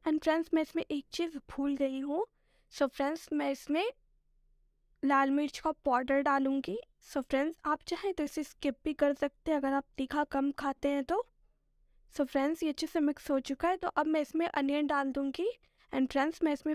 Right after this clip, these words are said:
फ्रेश कोरिएंडर लीव्स डाल दूँगी। And फ्रेंड्स, मैं इसे भी अच्छे से मिक्स कर दूँगी। So फ्रेंड्स, ये हमारा मसाला वाला आलू भी तैयार हो चुका है। Now फ्रेंड्स, अब मैं हमारी पूड़ी को फ्राई कर लेती हूँ। So फ्रेंड्स, उसके लिए सबसे पहले मैं गैस on करके एक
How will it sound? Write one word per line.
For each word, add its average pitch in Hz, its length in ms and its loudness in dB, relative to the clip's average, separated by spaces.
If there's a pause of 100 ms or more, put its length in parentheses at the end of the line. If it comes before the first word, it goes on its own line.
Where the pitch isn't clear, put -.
(140)
फ्रेश 330 280 0
कोरिएंडर 262 640 2
लीव्स 277 380 -2
डाल 262 220 2
दूँगी। 254 340 0
And 285 200 0
फ्रेंड्स, 277 340 -2
मैं 285 100 4
इसे 277 180 -4
भी 330 100 -4
अच्छे - 360 -4
से 370 120 0
मिक्स 285 220 -2
कर 254 200 0
दूँगी। 269 300 0
So 311 140 -4 (100)
फ्रेंड्स, 285 260 0
ये 320 60 0
हमारा 294 400 0
मसाला 269 420 0
वाला 269 200 0
आलू 269 280 0
भी 277 100 -4
तैयार 294 360 -2
हो 311 60 -2
चुका 311 300 -2
है। 381 60 -2 (520)
Now 370 200 4
फ्रेंड्स, - 440 -6 (460)
अब 349 200 2
मैं 277 340 2 (480)
हमारी 269 360 4 (180)
पूड़ी 277 260 0
को 359 140 -2
फ्राई 277 380 0
कर 285 180 2
लेती 269 420 0
हूँ। 349 240 0 (760)
So 285 160 2
फ्रेंड्स, 285 280 0
उसके - 240 -4
लिए 302 100 0
सबसे 294 260 -2
पहले 285 240 0
मैं 285 240 2
गैस 269 240 -2
on 285 180 0
करके 311 280 -2
एक 262 240 -4